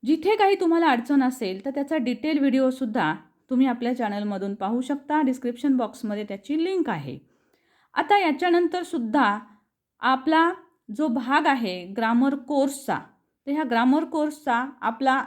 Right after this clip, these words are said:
इथून पुढचा आता ॲडव्हान्सचा टप्पा सुरू होईल, स्टुडंट्स.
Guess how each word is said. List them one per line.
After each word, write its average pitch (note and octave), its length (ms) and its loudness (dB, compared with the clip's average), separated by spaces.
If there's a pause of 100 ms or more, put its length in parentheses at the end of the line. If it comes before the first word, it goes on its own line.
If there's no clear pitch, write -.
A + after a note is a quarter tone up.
इथून D#4+ 300 -4
पुढचा B3+ 340 -2
आता G#3+ 260 -2 (100)
ॲडव्हान्सचा D#4 680 2
टप्पा B3 340 -4
सुरू A3 260 -4
होईल, F3+ 260 -6 (400)
स्टुडंट्स. B3+ 520 -2